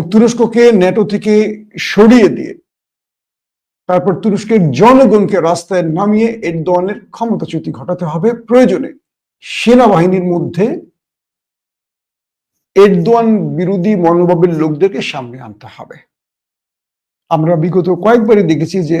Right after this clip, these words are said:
তুরস্কে এরকম বারবারই হওয়ার চেষ্টা হয়েছে, কিন্তু এরদোয়ান কৌশলীভাবে শত্রুদের দমন করতে শিখে গেছেন। তিনি সেভাবেই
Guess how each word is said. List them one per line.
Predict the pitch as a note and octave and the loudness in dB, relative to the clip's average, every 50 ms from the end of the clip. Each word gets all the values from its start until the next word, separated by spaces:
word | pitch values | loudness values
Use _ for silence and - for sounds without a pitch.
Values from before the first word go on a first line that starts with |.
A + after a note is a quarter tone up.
| D#3+ - | -4 -6
তুরস্কে | - F#3+ F3+ F3+ E3 - - - F3 | -6 -6 -6 -6 -6 -8 -8 -8 -8
এরকম | E3 D#3+ D#3+ - E3 E3 D3+ | -6 -6 -6 -8 -8 -8 -6
বারবারই | C#3 G3 G#3+ G#3+ G#3 A3+ G#3+ G3 | -4 -4 -4 -4 -6 -6 -6 -6
হওয়ার | B2 A2+ B2+ B2+ B2 - | -6 -6 -6 -6 -8 -8
চেষ্টা | - A#2+ - - A2+ | -12 -18 -18 -18 -18
হয়েছে, | G2 G#2+ B2+ B2+ - - - _ _ _ _ _ _ _ _ _ _ _ _ _ _ _ _ _ _ _ _ _ _ _ _ _ _ _ _ _ _ _ _ _ _ _ _ _ _ _ _ _ _ _ _ _ _ _ _ _ _ _ _ - - - - - _ _ _ _ _ _ _ - - _ _ _ _ _ _ _ _ _ | -18 -18 -18 -18 -18 -20 -20 _ _ _ _ _ _ _ _ _ _ _ _ _ _ _ _ _ _ _ _ _ _ _ _ _ _ _ _ _ _ _ _ _ _ _ _ _ _ _ _ _ _ _ _ _ _ _ _ _ _ _ _ -20 -20 -20 -20 -20 _ _ _ _ _ _ _ -20 -20 _ _ _ _ _ _ _ _ _
কিন্তু | D#3+ D#3+ - F3+ E3 - - D#3+ | -6 -4 -4 -4 -6 -6 -6 -6
এরদোয়ান | C3 C3 A#2+ D3+ F3 G#3+ C4+ - - - - - - _ _ _ _ _ _ _ _ | -4 -4 -2 0 0 0 0 -2 -4 -10 -16 -20 -20 _ _ _ _ _ _ _ _
কৌশলীভাবে | - G3 A3 B3+ - - C#4+ C#4 C4+ G#3 C3+ A#2+ B2+ C#3 C#3 - - _ _ _ _ _ _ _ _ _ _ _ _ _ _ _ _ _ - | 2 4 4 4 4 2 2 2 2 2 0 -2 -4 -8 -10 -14 -18 _ _ _ _ _ _ _ _ _ _ _ _ _ _ _ _ _ -4
শত্রুদের | F#3 F3+ F3 F3 A#3 G#3 B3+ G#3+ E3 | -4 -4 -4 -6 -6 -4 -4 -2 -2
দমন | F3+ E3 D#3+ D#3 D#3 D#3+ | -2 0 0 -2 -2 -4
করতে | F#3+ G3 - - D#3+ | -6 -8 -6 -8 -8
শিখে | - - G3+ - D#3 C#3 | -6 -6 -6 -6 -6 -6
গেছেন। | C3+ D3 D3+ - - A#3 - - - _ _ _ _ _ _ _ _ _ - | -8 -8 -10 -8 -10 -10 -10 -12 -16 _ _ _ _ _ _ _ _ _ -6
তিনি | E3+ E3 E3+ | -4 -2 -2
সেভাবেই | E3+ E3+ - F#3+ F3 F#3+ F#3+ G#3 A#3 | -2 -2 0 2 2 4 2 2 0